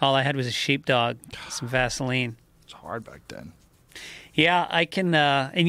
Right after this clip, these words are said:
Speaker 1: and you know, the final
Speaker 2: <laughs>
Speaker 1: nude episode, nude edition of Playboy's coming out. Pam Anderson will be the last nude model in Playboy history.
Speaker 2: Great. Someone no one wants to see naked anymore. <laughs> Perfect.
Speaker 1: What a way to go out.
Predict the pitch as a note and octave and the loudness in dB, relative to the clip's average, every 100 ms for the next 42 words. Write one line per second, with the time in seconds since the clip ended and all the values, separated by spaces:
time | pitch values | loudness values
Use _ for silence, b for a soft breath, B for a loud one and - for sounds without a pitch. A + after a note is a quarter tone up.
0 | F3+ F#3 F#3+ F#3+ E3 - F3 F3 F#3 D#3+ | 4 4 6 6 4 4 4 6 6 6
1 | D3 D3 - F3 E3 E3+ E3+ - D#3+ D3+ | 6 6 8 8 6 6 2 4 4 4
2 | D#3+ D#3 D#3 D#3+ D3+ C#3+ D#3 - D3 - | 0 2 4 4 4 4 2 2 0 2
3 | D#3 E3+ D3 - C3+ A#2+ B2 B2 - - | 2 4 2 2 -2 0 2 0 -2 -4
4 | - D#3+ D#3+ D#3 D#3+ D3+ - C3 C3 B2+ | 2 4 4 4 2 0 -2 -2 0 0
5 | B2+ C3 C3+ D3 - D3+ C#3 C#3 C3+ B2+ | 0 2 2 2 -2 0 2 2 2 2
6 | C3 B2+ C#3 A#2+ - C3 C3 B2+ B2+ - | 2 0 -4 -4 -4 -2 0 -2 -2 -6
7 | C#3 C#3 - - A#2+ A#2+ - _ _ _ | -8 -10 -12 -2 2 4 2 _ _ _
8 | - - - A#2+ B2 A#2+ A#2+ A#2+ A#2+ A#2 | -20 -10 -4 0 2 4 4 4 2 -2
9 | A#2 A#2+ A2+ B2 A#2 A2 G#2+ A2+ A2 - | -4 -2 0 0 -2 -2 -2 -2 -2 -6
10 | - C#3+ C#3+ B2 D#3 - F#3 F#3 F3 F3 | -4 2 2 4 2 2 4 4 4 4
11 | E3 E3 D#3+ D#3+ D3+ | 4 4 4 4 2